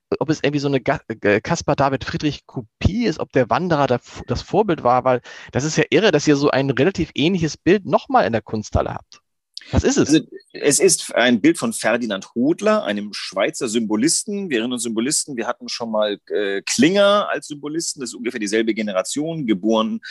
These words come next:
Speaker 2: achtzehnhundertdreiundfünfzig. Das Bild heißt Blick ins Unendliche, ist um neunzehnhundertdrei entstanden und hat noch ein paar spätere Zutaten erfahren. Ferdinand Hodler ist dann neunzehnhundertachtzehn gestorben. Wir erinnern uns, Max Klinger starb neunzehnhundertzwanzig, also ziemlich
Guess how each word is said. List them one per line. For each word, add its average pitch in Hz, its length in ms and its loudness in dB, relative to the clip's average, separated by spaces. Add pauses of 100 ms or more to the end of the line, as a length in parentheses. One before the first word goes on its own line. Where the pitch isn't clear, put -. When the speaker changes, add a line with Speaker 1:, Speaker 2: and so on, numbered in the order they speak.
(280)
Speaker 2:
achtzehnhundertdreiundfünfzig. 104 1500 0 (240)
Das 107 160 0
Bild 151 320 4
heißt 107 260 -2
Blick 104 380 -2 (100)
ins 127 300 0
Unendliche, 165 880 0 (380)
ist - 260 -2
um 143 200 -4
neunzehnhundertdrei 123 640 -2
entstanden 117 880 -8
und 113 160 -6
hat - 160 -4 (160)
noch 113 180 0
ein 113 80 -16
paar 110 140 -2
spätere 98 400 -2
Zutaten - 680 -2
erfahren. 104 580 0 (280)
Ferdinand 120 480 0
Hodler 147 300 0
ist - 160 -8
dann 113 80 -6
neunzehnhundertachtzehn 113 720 -6
gestorben. 117 440 -2
Wir 110 120 0
erinnern 104 180 -6
uns, 101 160 -8
Max - 240 -4
Klinger 110 240 -6
starb - 380 -2
neunzehnhundertzwanzig, 98 880 -4
also 95 180 -2
ziemlich 120 500 -4